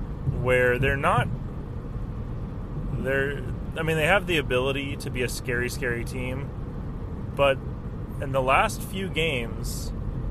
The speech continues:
they have not been a scary team. They've had, they've gone up to big leads, but they've given up the lead. They've played lackadaisically. They, um, are letting teams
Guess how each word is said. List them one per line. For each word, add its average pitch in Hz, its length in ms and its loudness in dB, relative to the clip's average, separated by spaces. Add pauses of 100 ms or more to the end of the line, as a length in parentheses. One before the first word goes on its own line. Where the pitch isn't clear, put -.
(800)
they 135 140 2
have 147 180 2
not 135 400 2
been 139 160 4
a 131 80 2
scary 123 380 0
team. 107 400 -6 (1800)
They've 127 300 2 (300)
had, 143 460 2
they've 131 160 0
gone 196 180 4
up 214 100 -2
to 160 80 -4
big 151 160 0
leads, 131 320 0
but 131 140 -2
they've 117 180 0
given 131 240 0
up 131 140 2
the 131 100 -2
lead. 123 360 -2
They've 113 240 -4
played 127 240 2
lackadaisically. 117 920 0 (720)
They, 117 500 2 (960)
um, 110 540 0 (1500)
are 120 240 2
letting 131 520 2
teams 123 760 -4